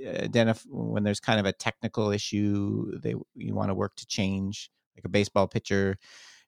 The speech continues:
uh, the way they're throwing might cause injury. Uh, I'll, I'll get in there and, and work with the individual athlete. But as I said, it's mostly with coaches now that I work with.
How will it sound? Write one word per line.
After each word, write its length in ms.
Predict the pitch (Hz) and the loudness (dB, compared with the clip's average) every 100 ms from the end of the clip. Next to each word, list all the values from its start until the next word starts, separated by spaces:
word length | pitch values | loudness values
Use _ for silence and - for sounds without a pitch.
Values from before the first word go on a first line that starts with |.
| _ _ | _ _
uh, 100 | - | -4
the 120 | 95 | 0
way 120 | 101 98 | 2 2
they're 120 | 95 | 0
throwing 420 | - 104 101 95 | 2 2 2 2
might 160 | 95 95 | 0 0
cause 300 | 101 92 98 | 0 0 0
injury. 500 | 98 98 101 98 - _ - | -2 -4 -6 -6 -12 _ -8
Uh, 180 | 95 104 | -8 -8
I'll, 360 | - 98 - 98 | -8 -6 -4 -2
I'll 220 | - 107 104 | 2 4 4
get 180 | 104 | 2
in 140 | 95 98 | 2 0
there 160 | 95 | 0
and, 220 | 95 95 - | 0 -4 -8
and 280 | 110 92 - - | -10 -10 -12 -16
work 220 | 104 98 | -12 -12
with 80 | 104 | -8
the 80 | 104 | -6
individual 440 | 95 95 90 95 | -2 -2 -2 -4
athlete. 460 | 92 95 - 107 104 104 | -4 -6 -6 -6 -6 -6
But 120 | 104 | -4
as 120 | 98 | -4
I 60 | 98 | 0
said, 160 | 104 | 2
it's 120 | 95 | 2
mostly 300 | 139 147 - | 2 2 4
with 160 | 123 101 | 2 2
coaches 460 | - 90 - 87 - | -2 -4 -4 -10 -8
now 280 | 98 95 95 _ _ _ _ _ - | -8 -8 -10 _ _ _ _ _ -10
that 80 | |
I 40 | 92 | -8
work 160 | 98 95 | -8 -12
with. 100 | - | -20